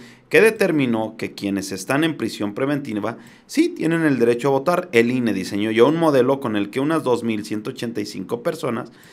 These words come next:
podrán elegir diputados federales. ¿Casual? Cur-, eh, ¿casualidad?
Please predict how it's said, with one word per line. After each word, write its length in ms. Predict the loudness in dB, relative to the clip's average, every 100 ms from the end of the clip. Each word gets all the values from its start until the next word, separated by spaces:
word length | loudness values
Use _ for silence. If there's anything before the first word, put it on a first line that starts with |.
| -20 _
podrán 320 | -2 0 2 0
elegir 540 | -2 -4 -6 -8 -8
diputados 800 | -12 -10 -10 -2 2 2 2 0
federales. 580 | 2 2 0 -8 -12 -18 _ -8
¿Casual? 720 | -4 -2 -2 -4 -4 -4 -6 -12 -20 _ _ _ -10
Cur-, 260 | -4 -2 0
eh, 840 | 2 4 4 4 4 4 2 -2 -8 -18 -20 _ -20 _ _ _ _ _ _ _ -6
¿casualidad? 880 | -6 -2 -2 0 0 2 0 -4